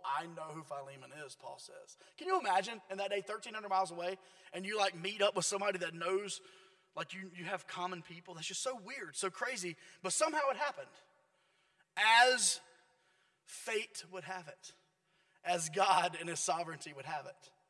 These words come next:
And so Paul writes this letter from Paul back to Philemon to let him know that Onesimus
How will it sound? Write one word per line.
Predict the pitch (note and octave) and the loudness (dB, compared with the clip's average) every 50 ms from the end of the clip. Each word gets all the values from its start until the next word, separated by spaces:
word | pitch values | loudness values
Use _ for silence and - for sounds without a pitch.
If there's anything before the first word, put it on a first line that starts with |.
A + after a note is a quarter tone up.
| _ _ _ _ _ _ _ _ _ _ _ _ _ | _ _ _ _ _ _ _ _ _ _ _ _ _
And | A3+ A3 | 0 6
so | - B3+ A#3 | 8 8 8
Paul | G#3 - - B3 C#4+ D4 C#4 | 8 10 12 12 12 12 12
writes | B3 A#3 B3 - - | 12 10 8 8 2
this | B3 A3 - | 0 0 0
letter | F#3+ G#3 A#3 A#3+ A#3 G3+ G3 G3 - - - - - - | 4 8 8 8 8 6 2 0 -2 -8 -20 -20 -20 -12
from | - - - A#3+ C#4+ E4+ E4+ | -8 2 8 8 8 8 8
Paul | - A3+ G#3 G3 F#3+ G3+ A3+ A3+ - - - - - - - _ _ _ _ _ _ _ _ - - _ _ | 4 8 10 10 10 10 8 4 -6 -16 -20 -20 -20 -20 -20 _ _ _ _ _ _ _ _ -20 -20 _ _
back | E3 F3+ A#3+ C4+ C4+ | 8 10 10 10 10
to | - C#4 | 4 6
Philemon | - C4 B3+ B3 G#3+ A3 A3 A3+ A#3+ - | 8 8 8 8 6 2 0 0 -2 0
to | A3+ G#3 | 0 4
let | G#3+ B3 C#4 C#4+ | 6 6 6 6
him | D4 C4+ | 6 4
know | B3 C#4 C#4 C4 | 6 8 8 8
that | B3 A#3+ | 8 6
Onesimus | G#3+ G3+ G3 G#3+ B3 C4+ - C#4 A#3+ A#3+ A#3 - - | 2 2 4 4 2 2 2 0 -2 -4 -4 -4 -6